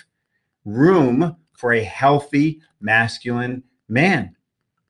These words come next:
And a lot of times women think either my career is my number one most important thing in my life, or I have nothing and I am, you know, uh,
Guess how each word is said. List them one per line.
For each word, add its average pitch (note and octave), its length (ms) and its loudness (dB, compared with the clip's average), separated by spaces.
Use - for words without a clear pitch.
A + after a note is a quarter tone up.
And B2 100 2
a A#2 60 4
lot C3 220 6
of E3+ 80 0
times C#3 200 4
women C3 300 4
think A#2+ 220 -4
either G#2+ 500 -4
my B2 320 0
career B2 540 0
is C3+ 160 -2
my A2+ 220 -2
number F#3+ 540 4
one D#3+ 460 2
most D#3+ 320 4
important D#3 380 -2
thing D#3 160 2
in D3 80 0
my A#2+ 160 0
life, F#3 520 0
or C3+ 160 4
I C3 60 8
have A#2+ 280 0
nothing A2+ 580 -2
and B2+ 160 -4
I B2+ 180 0
am, A#2+ 540 -4
you D3 100 -4
know, A2+ 380 0
uh, G#2 760 -2